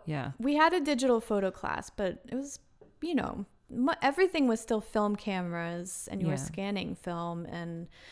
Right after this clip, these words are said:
Speaker 2: um, it was, I remember there was also, like, a really big fear about, like, "Don't put your photos online. They're gonna be stolen," which is so
Speaker 1: Oh, man. That, I remember that.
Speaker 2: Yeah.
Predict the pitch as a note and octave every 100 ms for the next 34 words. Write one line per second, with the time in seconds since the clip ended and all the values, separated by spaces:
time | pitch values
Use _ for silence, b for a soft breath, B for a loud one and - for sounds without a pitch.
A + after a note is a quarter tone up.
0 | B B B B - G3 E3+ D#3+ E3+ F3
1 | - - G#3+ B3 C4+ D#4 F#4+ F4 F4+ G4
2 | B3+ G#3+ G#3 A#3 C4+ F#4 C#4+ A3 F3+ G3
3 | G3 G3 G3 - - F#3 F#3+ F#3+ G3 E3+
4 | - F3+ A3+ - F#4+ F#4+ F4+ - A3+ D#4+
5 | A#3 E3 F3 E3+ E3+ - - - F3 A3+
6 | C4+ F4+ D#4+ - - - G3 F#3 - -
7 | G3 G3 A3 - B3 - D4 F4 F#4 F4
8 | - - F3+ F#3 E3+ D#3+ D#3+ E3 D#3 D3+
9 | D3+ - E3+ F3+ G3 A#3 D4 G4+ B4 G#4
10 | G#3 D3+ A2 F#4 B4 C4+ E3 F3